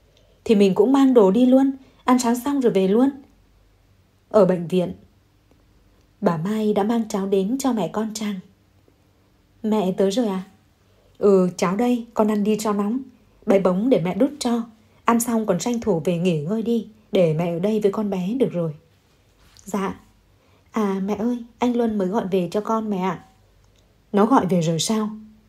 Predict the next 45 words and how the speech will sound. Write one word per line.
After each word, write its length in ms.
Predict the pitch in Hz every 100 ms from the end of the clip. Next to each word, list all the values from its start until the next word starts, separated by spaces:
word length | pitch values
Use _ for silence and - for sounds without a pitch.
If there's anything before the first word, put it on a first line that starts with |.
| _ _ _
"Vâng." 340 | 190 208 196 185 - _ _ _ _ _
"Thế 200 | - 214
nó 120 | 226 277
bảo 240 | 240 165
sao? 320 | - 233 240 - _ _ -
Sao 240 | - 214
lại 100 | 202
không 160 | 190 254
liên 200 | 269 262
lạc 220 | 214 190
được?" 260 | 190 196 196 _ _ _ _ _ _ _ _ _
"Anh 180 | 226 202
ấy 100 | 170
bảo 220 | 220 196
là 140 | 165 165
máy 160 | 196
hết 140 | 254 277 247
pin 200 | 220 202
mẹ 140 | 170
ạ, 200 | 180 185 - _ _ _ -
mà 240 | 208 190
anh 180 | 190 226
ấy 100 | 180
lại 180 | 233 -
quên 280 | 226 226 208
không 180 | 214 208
mang 160 | 202
theo 140 | 202 214
cục 220 | 214 -
sạc." 240 | 208 185 - _ _ _ _ _ _ _
"Thế 280 | 208 196 208
nó 120 | 233
bảo 240 | 269 214 170
bao 140 | 233
giờ 220 | 214 190
thì 80 | 196
về?" 300 | 170 180 190 - _ _ _ _ _ _ _ _ -
"Dạ, 480 | 185 190 175 170 185
anh 180 | 226 208
ấy 80 | 185
nói 240 | 180 165
là 120 | 220 -
sẽ 200 | 285 220
về 160 | 214
ngay, 360 | 180 226 233